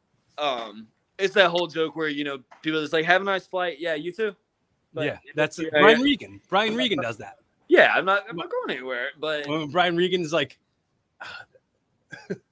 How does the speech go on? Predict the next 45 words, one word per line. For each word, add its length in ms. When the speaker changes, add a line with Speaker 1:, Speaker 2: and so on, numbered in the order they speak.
Speaker 2:
he 320
had 140
the, 480
the 160
joke 280
when 80
he's 140
like, 200
got 200
out 160
of 60
a 20
taxi 300
cab, 300
and 80
the 40
guy 140
was 120
like, 240
"Have 120
a 20
nice 200
flight." 240
And, 120
"You 140
too. 500
You 100
too. 220
If 120
you 80
ever 180
go 160
flying 460
somewhere, 640
don't 240
look 180
at 60
me. 120
I'm 120
a 80
moron." 600
Speaker 1:
<laughs> 340
Right. 360
But 180
that, 220